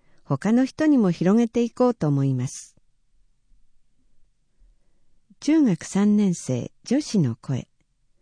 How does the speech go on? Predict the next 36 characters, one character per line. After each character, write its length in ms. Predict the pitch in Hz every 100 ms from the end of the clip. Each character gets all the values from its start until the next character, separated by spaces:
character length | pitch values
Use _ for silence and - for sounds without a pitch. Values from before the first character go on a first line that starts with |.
| _ _ _ _ _
杉 280 | - 143 180
並 220 | 247 269
で 140 | 269
生 200 | 269 247
活 300 | 254 247 -
し 80 | 247
て 180 | - 247
い 40 |
る 100 | 240
時 300 | 247 233 -
に 120 | 240 190
は、 160 | 156 - _ _ -
た 120 | 202
く 80 | -
さ 180 | -
ん 100 | 349
の 60 | 302
人 220 | 202 -
々 280 | 202 - 170
が 80 | 156
い 100 | 151
て、 240 | - 165 - _ _ _
そ 180 | - 214
こ 140 | 262
に 120 | 254
自 240 | 254 - 214
然 280 | 226 269 269
が 140 | 254
少 280 | - - 311
し 160 | -
だ 140 | 302 320
け 180 | 320 311
あ 40 |
る 120 | 311
の 140 | 233 180
が 220 | 135